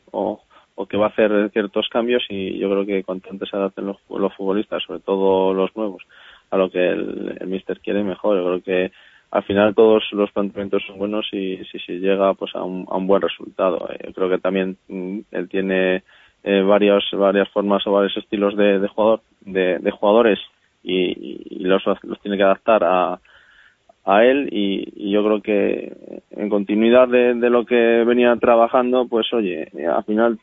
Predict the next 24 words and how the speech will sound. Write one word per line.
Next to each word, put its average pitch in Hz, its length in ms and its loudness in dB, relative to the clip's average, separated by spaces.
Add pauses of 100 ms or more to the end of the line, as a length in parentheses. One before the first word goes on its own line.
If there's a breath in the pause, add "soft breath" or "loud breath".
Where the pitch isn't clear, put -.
cuando 113 200 0
se 107 160 0
cae 120 640 4
jugadores 117 420 2
como, 110 720 0
como 110 280 -2
bien 117 160 0
han 113 120 0
dicho 110 220 -6
todos, 123 380 -4
eh, 92 320 -2
como, 95 320 -12 (880 soft breath)
y - 100 -8
pues 104 160 -4
son 104 120 -2
jugadores 107 280 4
importantes 104 540 -2
como 101 240 -2
Eben, 107 200 2
pues - 220 -12
el 92 200 -10
estilo 98 360 -4
cambia, 101 460 -4
eh, 95 380 -6